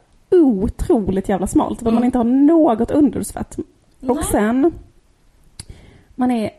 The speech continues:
Speaker 2: Hur?
Speaker 1: benig. Sen är man klädd i kame-, kamelens färg.
Speaker 2: Ja.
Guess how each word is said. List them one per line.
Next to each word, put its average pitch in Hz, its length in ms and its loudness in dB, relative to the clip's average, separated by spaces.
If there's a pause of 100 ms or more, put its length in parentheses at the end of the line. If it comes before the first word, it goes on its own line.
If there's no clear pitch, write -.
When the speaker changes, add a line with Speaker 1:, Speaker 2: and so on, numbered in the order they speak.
Speaker 2:
Hur? 202 240 -10
Speaker 1:
benig. 247 880 -4 (680)
Sen 262 220 -2
är 226 40 0
man 226 140 -2
klädd 254 280 -2
i 226 80 -2
kame-, 240 680 -2
kamelens 311 680 2
färg. 214 540 0 (120)
Speaker 2:
Ja. 285 300 -4